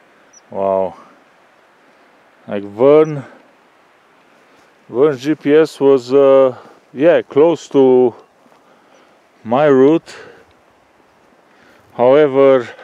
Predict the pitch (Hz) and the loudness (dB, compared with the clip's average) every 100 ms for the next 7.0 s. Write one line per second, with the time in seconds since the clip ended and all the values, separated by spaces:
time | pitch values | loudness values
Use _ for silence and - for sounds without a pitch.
0 | - _ _ _ _ _ _ _ _ _ | -20 _ _ _ _ _ _ _ _ _
1 | _ _ _ _ _ _ _ _ _ _ | _ _ _ _ _ _ _ _ _ _
2 | 117 107 110 135 - - 131 123 120 117 | -10 -8 -2 -2 -2 -4 0 2 2 0
3 | - 131 120 123 113 - 127 120 120 110 | -2 -2 0 -2 -2 0 2 2 0 -2
4 | 120 139 113 104 98 - _ _ _ _ | 0 2 2 2 0 -8 _ _ _ _
5 | _ _ _ _ _ _ _ _ _ - | _ _ _ _ _ _ _ _ _ -20
6 | 104 107 113 143 135 110 101 - - | -6 0 2 4 2 0 -4 -8 -20